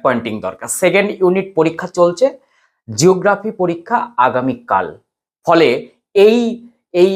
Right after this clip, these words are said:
এই ম্যাপ পয়েন্টিং নিয়ে অনেকের সমস্যা রয়ে গেছে। তোমাদের কিন্তু এবারের ভূগোলের অর্থনৈতিক পার্ট, আঞ্চলিক ভূগোলের, কৃষি, শিল্প, জনসংখ্যা, পরিবহন, যোগাযোগ। আমি কি করব, তোমাদের কৃষির ওপরে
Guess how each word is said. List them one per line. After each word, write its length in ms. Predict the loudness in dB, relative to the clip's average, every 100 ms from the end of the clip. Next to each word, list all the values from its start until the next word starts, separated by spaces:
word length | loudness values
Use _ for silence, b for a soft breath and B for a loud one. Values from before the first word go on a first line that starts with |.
| 2 0
এই 80 | 0 -8 -8 -2
ম্যাপ 220 | 2 0 0
পয়েন্টিং 360 | 2 2 0 -4 -2
নিয়ে 160 | 0 0
অনেকের 220 | -2 -8 -10
সমস্যা 280 | -12 -10 -8
রয়ে 220 | -6 -8
গেছে। 200 | -10 -16 _ _ _ _ _ _
তোমাদের 300 | 2 4 2 0
কিন্তু 260 | -6 0 2 2 2
এবারের 320 | 2 4 2 0 -6 _ _ _
ভূগোলের 520 | -6 0 2 4 2 -2 2 2
অর্থনৈতিক 680 | 2 -6 -6 -2 -2 -4 -8 -2
পার্ট, 160 | -2 0
আঞ্চলিক 340 | -4 0 -2 -2
ভূগোলের, 380 | -4 -4 -4 -6 -12 _ _ _ _ _ _ _ _
কৃষি, 320 | 0 0 0 -2 -6 _ _ _ _ _
শিল্প, 360 | 0 2 2 4 2 2 -12 _ _ -2
জনসংখ্যা, 680 | 0 0 -2 -6 -6 -8 -10 _ _ 2
পরিবহন, 460 | 2 2 0 -2 -8 -2 0
যোগাযোগ। 360 | 2 -2 -10 -16 _ _ _ _ _ _ _
আমি 260 | 0 2 -2
কি 120 | -4
করব, 280 | 0 2 2 -2 0
তোমাদের 280 | 0 0 -4 -6
কৃষির 320 | -6 -4 0
ওপরে 300 | 0 2 2